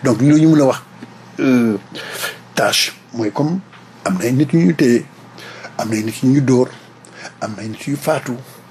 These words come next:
am na ay blessé. Yooyu, effectivement, c'est là. Mais pour la mémoire de l'histoire, ñooñu, ce sont des héros. Et c'est pas pour rien que Pastef, le militant s'appelle pas camarade, mais patriote.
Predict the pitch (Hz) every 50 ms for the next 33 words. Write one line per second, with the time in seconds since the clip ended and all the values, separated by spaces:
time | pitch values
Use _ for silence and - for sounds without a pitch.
0 | - - - - - - 104 113 113 113 110 104 101 101 143 156 143 135 - -
1 | 120 113 113 - - - - - - - - - - - - 175 - 147 196 220
2 | 202 - - - - - 151 - - 139 135 131 127 - - 123 113 110 123 -
3 | - - - - - - - - - - - - 113 110 - - 143 143 135 127
4 | 123 123 120 113 117 113 110 104 104 107 - - - 104 107 - - - - -
5 | - - - - - - - - - - 120 120 127 120 120 123 131 147 139 -
6 | - - - - 117 113 107 101 104 95 - 120 117 110 - - - - - -
7 | - - - - - - - 131 - - - 120 117 - 135 123 113 113 - 127
8 | - - - - - - - - - - - - - 139 - - - - - -
9 | - - - - - - - - - - - - - - - - - - - -
10 | 131 120 113 107 107 - 117 113 - - - - - 117 110 - 123 113 - -
11 | - 131 120 117 113 107 - - - - - 104 98 - - - - - - -
12 | 113 101 - - - - -